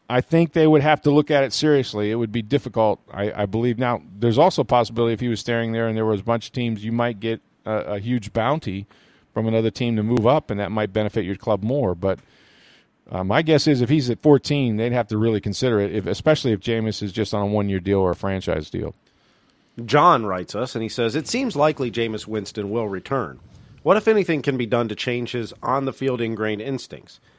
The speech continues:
Speaker 2: Bruce Arians and all have to wonder that, right? Intelligence, passion, arm strength are great, but going back to F S U as a senior, he's consistently been the same player."
Speaker 1: Yeah, that's gonna be the challenge. Um,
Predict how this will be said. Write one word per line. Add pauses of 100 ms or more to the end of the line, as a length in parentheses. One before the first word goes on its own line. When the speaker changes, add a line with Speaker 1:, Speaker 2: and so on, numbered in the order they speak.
(160)
Speaker 2:
Bruce
Arians
and
all
have
to
wonder
that,
right? (260)
Intelligence,
passion,
arm
strength
are
great, (340)
but
going
back
to
F
S
U
as
a
senior,
he's
consistently
been
the
same
player." (1900)
Speaker 1:
Yeah,
that's
gonna
be
the
challenge.
Um,